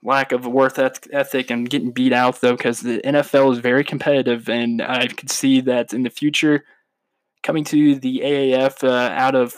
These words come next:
college, possibly out of high school. Not sure if they can do that yet. Not sure on the rules and what could possibly happen for them. There could be a different, uh, setting going wise for the A A F, but it's, uh, kinda cool to, uh,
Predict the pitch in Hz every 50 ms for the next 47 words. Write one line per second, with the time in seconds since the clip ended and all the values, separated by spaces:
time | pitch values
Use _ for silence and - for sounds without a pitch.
0 | - - - - - - - - 139 139 156 151 147 147 139 139 - - - -
1 | - 139 151 - - 170 160 151 147 - - 151 151 147 - - 160 151 131 -
2 | - 147 135 - 147 - 131 123 - 143 143 147 135 - - 131 127 135 135 143
3 | 147 147 - - 139 131 127 - - 139 131 127 127 123 120 123 131 131 135 135
4 | 135 135 127 - 127 127 120 120 123 127 131 131 - 135 117 - - 127 127 -
5 | - 123 - - 131 135 - 131 127 - - - 135 131 135 131 131 127 135 -
6 | _ _ _ _ _ _ _ _ _ _ _ 123 - - 131 127 127 127 120 120
7 | 120 - 127 131 - - - 123 123 120 - - 127 120 117 117 - - 127 123
8 | 127 120 120 123 123 123 123 123 120 123 123 123 123 123 123 - - - 131 127
9 | 123 127 120 107 120 120 120 117 120 120 120 120 - - - 127 120 - 143 139
10 | 139 - 147 135 131 131 - - - - - _ _ _ - 214 233 240 233 -
11 | - - 180 180 190 185 - - 175 170 170 160 156 143 135